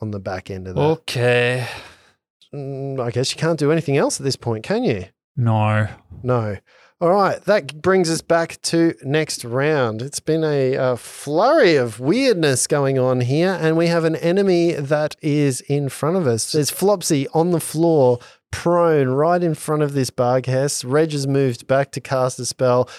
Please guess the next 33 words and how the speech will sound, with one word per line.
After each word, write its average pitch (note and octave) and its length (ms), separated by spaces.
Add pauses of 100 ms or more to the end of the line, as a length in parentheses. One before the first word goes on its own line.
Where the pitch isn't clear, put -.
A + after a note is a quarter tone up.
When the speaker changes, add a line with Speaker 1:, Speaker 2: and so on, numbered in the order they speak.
(120)
Speaker 1:
Miles C#3+ 380
has A#2+ 160
moved B2+ 340
even B2+ 440
further C#3 600
back. C3 440 (1080)
<sighs> - 0
There's - 1400
only D#3 180
one C#3+ 280
thing C#3+ 220
that B2+ 100
I C3 100
can B2 160
think B2+ 240
of G#2+ 100
doing B2 320
here, A2+ 240
and C3 100
I A2+ 160
am, A2 240
uh, A2 340
I A2 220
am A2 540
really D3 300
loath B2+ 540
to A#2+ 120
do D3+ 240
this, C#3+ 380 (120)
but F3+ 440 (600)
it's - 120
gonna D#3+ 240
happen. B2+ 460